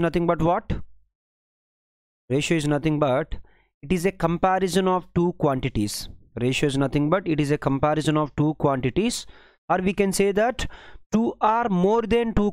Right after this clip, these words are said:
quantities. It is a comparison of two or more than two quantities. So ఏదైనా రెండు క్వాంటిటీస్ని కానీ లేదంటే అంతకన్నా ఎక్కువ ఉన్న క్వాంటిటీస్ని కంపేర్ చేయడాన్ని మనం ఏమంటామంటే రేషియో అంటాం. Ratio is the comparison of two or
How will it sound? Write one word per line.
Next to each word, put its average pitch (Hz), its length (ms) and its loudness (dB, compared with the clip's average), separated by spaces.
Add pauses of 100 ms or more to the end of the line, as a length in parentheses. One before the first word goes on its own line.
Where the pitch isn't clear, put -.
quantities. 147 500 0 (360)
It 131 120 0
is 135 120 2
a - 100 -10
comparison 165 520 0 (100)
of 190 100 0 (540)
two 175 120 4 (180)
or 214 80 0 (160)
more 165 120 2 (120)
than 170 100 2 (100)
two 151 100 2 (100)
quantities. 120 500 -2 (760)
So 147 140 4
ఏదైనా 180 340 2
రెండు 160 260 2
క్వాంటిటీస్ని 160 640 0
కానీ 151 280 2
లేదంటే 156 400 2
అంతకన్నా 160 460 0
ఎక్కువ 156 220 0
ఉన్న 156 120 2 (200)
క్వాంటిటీస్ని 143 560 0 (140)
కంపేర్ 139 340 0
చేయడాన్ని 143 360 2
మనం 135 180 2
ఏమంటామంటే 135 540 0 (760)
రేషియో 160 380 2
అంటాం. 160 240 0 (540)
Ratio 156 300 2
is 147 100 -4
the 156 120 2
comparison 156 600 2
of 220 200 -4
two 143 80 2 (140)
or 180 100 0